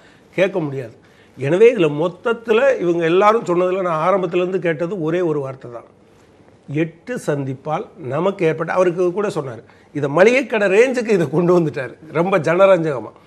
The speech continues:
நம்ம ஒவ்வொரு தடவையும் மளிகை கடை மாதிரி இதை வாங்கினியா அதை வாங்கினியான்னு கேட்க முடியுமா? அது பாகிஸ்தானோடவும் நடக்குது, ஸ்ரீலங்காவோட நடக்குது, மியான்மரோடவும் நடக்குது.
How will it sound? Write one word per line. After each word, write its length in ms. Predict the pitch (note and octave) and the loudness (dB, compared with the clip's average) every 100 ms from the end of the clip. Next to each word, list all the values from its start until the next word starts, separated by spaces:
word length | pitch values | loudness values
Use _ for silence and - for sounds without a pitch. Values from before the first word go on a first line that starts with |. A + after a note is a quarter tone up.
| _ | _
நம்ம 180 | F#3+ G3+ | -2 2
ஒவ்வொரு 260 | G#3 A3+ G#3 | 6 6 6
தடவையும் 300 | G3 G3+ F#3+ | 4 2 2
மளிகை 260 | F#3 F#3+ | 2 2
கடை 160 | F3 E3+ | 2 0
மாதிரி 420 | D#3+ D#3+ E3 D3 - - | -2 2 2 2 -6 -2
இதை 180 | F#3 F#3+ | 2 4
வாங்கினியா 320 | F3 E3 F3 | 2 2 0
அதை 260 | F3 E3 | 0 0
வாங்கினியான்னு 400 | E3 D#3+ D3+ E3+ | -2 -2 -2 -2
கேட்க 260 | D#3+ D#3+ D#3+ | -2 -4 -4
முடியுமா? 460 | C#3+ C3+ C3+ E3+ D#3 - - | -8 -8 -8 -8 -10 -20 -8
அது 220 | C3+ C#3 D3 | -2 0 4
பாகிஸ்தானோடவும் 800 | F#3 F#3 F#3 F#3 F#3 F#3 G3 | 4 4 0 0 2 0 0
நடக்குது, 520 | F#3+ G#3 G3+ G3+ C#3+ - - - | -2 -4 -4 -4 -4 -6 -10 0
ஸ்ரீலங்காவோட 680 | F#3+ G#3 F#3+ F#3 F#3+ G3 G3 | 2 4 4 4 4 2 0
நடக்குது, 580 | G3 G#3 G#3+ F#3+ D3+ - - | 0 -2 -2 -2 -2 -8 -2
மியான்மரோடவும் 760 | D#3+ G#3 A3 G#3+ G3+ G#3 G#3 G#3 | 4 4 6 4 4 2 0 2
நடக்குது. 500 | G3 F#3+ G3 D#3 | 0 0 -4 -6